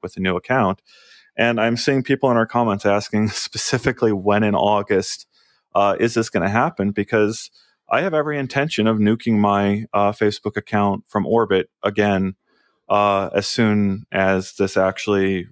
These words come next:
runs through again, and just operating with my, with my Meta account going forward. Uh, you know, a-, among the things that happened with that Facebook integration, uh, I went and tried to show off, uh,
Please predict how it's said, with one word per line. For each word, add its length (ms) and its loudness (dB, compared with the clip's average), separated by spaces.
runs 300 0
through 200 2
again, 320 2
and 200 0
just 200 -4
operating 520 0
with 180 -4
my, 320 -2
with 100 -10
my 300 2
Meta 300 2
account 340 -4
going 240 0
forward. 460 0
Uh, 420 2
you 140 -4
know, 340 -2
a-, 140 -10
among 320 2
the 80 4
things 280 0
that 120 0
happened 580 0
with 180 0
that 140 2
Facebook 720 0
integration, 800 0
uh, 260 2
I 100 0
went 260 -4
and 320 2
tried 240 0
to 80 -2
show 220 2
off, 420 0
uh, 460 2